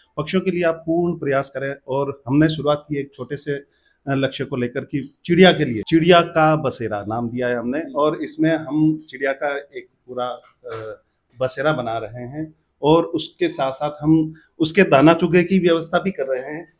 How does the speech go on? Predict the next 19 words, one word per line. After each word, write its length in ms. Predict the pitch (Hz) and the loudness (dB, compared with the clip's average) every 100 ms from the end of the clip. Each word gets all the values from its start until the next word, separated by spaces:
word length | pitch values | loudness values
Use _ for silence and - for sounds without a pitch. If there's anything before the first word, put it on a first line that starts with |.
| - | -2
मैं 80 | 180 | 2
आपको 200 | 185 185 | 2 0
बताना 320 | 175 170 208 | 2 4 4
चाहूंगा 420 | 214 160 156 175 | 2 0 0 0
कि 280 | 190 220 220 _ - | -2 -6 -14 _ 2
एक 380 | 208 240 - - | 4 4 -6 -14
दाना 300 | 147 151 180 | -2 2 4
पानी 220 | 202 202 208 | 4 4 4
के 120 | 208 | 2
लिए 180 | 208 220 | 4 4
एक 380 | 208 185 180 170 | 4 2 2 2
ऐसा 300 | 151 156 233 | 4 8 8
यंत्र 320 | 180 180 180 | 8 4 0
तैयार 300 | 175 156 160 | 2 6 6
किया 300 | 160 147 143 | 6 2 2
है 240 | 143 175 | 2 -2
जिसमें 320 | 165 160 202 196 | -4 -6 0 4
ना 200 | 156 196 | 6 6
तो 220 | 202 | 2